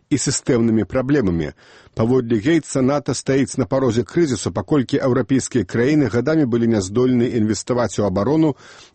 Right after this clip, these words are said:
а ў еўрапейскіх грамадствах пераглядаецца роля вайсковай сілы. Абраны прэзідэнтам Украіны Віктар Януковіч з, з першым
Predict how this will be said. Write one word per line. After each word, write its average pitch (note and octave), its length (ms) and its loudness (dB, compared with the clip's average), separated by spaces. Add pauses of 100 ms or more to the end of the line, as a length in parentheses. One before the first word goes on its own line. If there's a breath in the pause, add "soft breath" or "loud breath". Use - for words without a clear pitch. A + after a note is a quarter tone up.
а B2+ 160 -2
ў C#3+ 320 0
еўрапейскіх B2+ 560 0
грамадствах C3 640 -2
пераглядаецца A#2+ 800 0
роля G2+ 240 0
вайсковай F#2+ 560 0
сілы. D#2+ 400 -2 (1300 loud breath)
Абраны D#3+ 480 2
прэзідэнтам D3 640 0
Украіны D3+ 480 0
Віктар C#3+ 320 -2
Януковіч C3 720 0
з, - 220 -8
з - 180 -6
першым D3 480 0